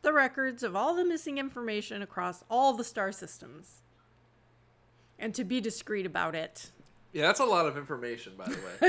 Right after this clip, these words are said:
Speaker 1: It is a lot of
Speaker 2: That poor
Speaker 1: information.
Speaker 2: guy.
Speaker 1: But she specifically says, "Be discreet about it." So,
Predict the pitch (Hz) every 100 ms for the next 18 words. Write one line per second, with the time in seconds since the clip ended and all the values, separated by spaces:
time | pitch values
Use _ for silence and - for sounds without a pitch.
0 | - 453 247 262 - 285 349 262 262 214
1 | - - 214 165 131 127 113 120 - -
2 | - - - - - - - - 160 185
3 | 233 233 - 247 240 233 226 226 - 269
4 | 330 339 339 320 311 269 240 233 220 -
5 | - - 175 240 233 220 240 - 190 196
6 | 175 175 156 156 - - 220 202 208 202
7 | 196